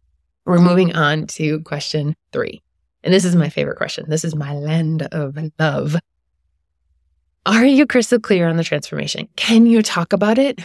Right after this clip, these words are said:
really easily and nail in exactly what your ideal client for this offer? I will say this doesn't have to be the ideal client for every offer, just the one, this one specific one that's not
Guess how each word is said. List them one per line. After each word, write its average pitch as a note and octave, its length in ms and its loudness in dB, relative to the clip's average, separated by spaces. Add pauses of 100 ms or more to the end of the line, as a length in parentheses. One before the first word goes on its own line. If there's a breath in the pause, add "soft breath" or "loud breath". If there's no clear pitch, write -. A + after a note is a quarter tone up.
(100)
really D#3 380 2
easily C#3 520 -6
and D#3 380 0
nail F3 720 2
in E3 260 0
exactly D3+ 800 -4
what E3+ 200 -2
your D#3+ 220 -4 (100)
ideal D#3+ 300 -4
client D3 340 -6 (140)
for F3 300 0
this A3+ 180 -2
offer? - 560 -2 (320)
I D#3+ 60 -8
will F3 140 0
say E3+ 500 -2
this F3 280 -6
doesn't G#3+ 320 0
have F#3 180 -4
to - 80 -12
be F#3 100 -4
the E3 120 0
ideal E3 280 0
client D#3+ 320 -4
for - 120 -6
every E3+ 360 -4
offer, B3 280 -4
just - 280 -10
the C#3+ 100 -10
one, F3+ 540 0
this D#3+ 200 -4
one A#3 220 2
specific - 480 -8
one D3+ 200 -4
that's D3+ 200 -12
not D3+ 80 -18